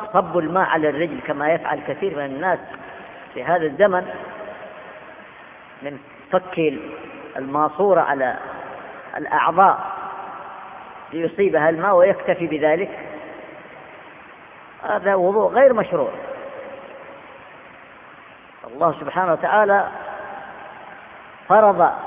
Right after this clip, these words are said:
الغسل لبعض الأعضاء والمسح لبعضها، فلا يجزي مسح المغسول ولا غسل الممسوح،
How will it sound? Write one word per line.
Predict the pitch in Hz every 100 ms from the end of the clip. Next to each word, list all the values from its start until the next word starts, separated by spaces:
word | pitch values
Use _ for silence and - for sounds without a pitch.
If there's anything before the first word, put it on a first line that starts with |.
| - - - - - - - - - - - - - - - - -
الغسل | 151 170 247 254 262 262 -
لبعض | 226 254 254 226
الأعضاء | 208 170 143 135 110 - - - -
والمسح | 185 202 196 262 247 - - - - - - -
لبعضها، | 160 143 - 104 - - - - - - - - - - - - - - - - - - - - - - - - - - - - -
فلا | 202 226
يجزي | 220 262 196 185 196 - - - - - - - - 185
مسح | 208 214 - 180 180 - - - 160
المغسول | 165 156 156 143 160 202 262
ولا | 240 262 240
غسل | 226 233 233
الممسوح، | 220 175 151 -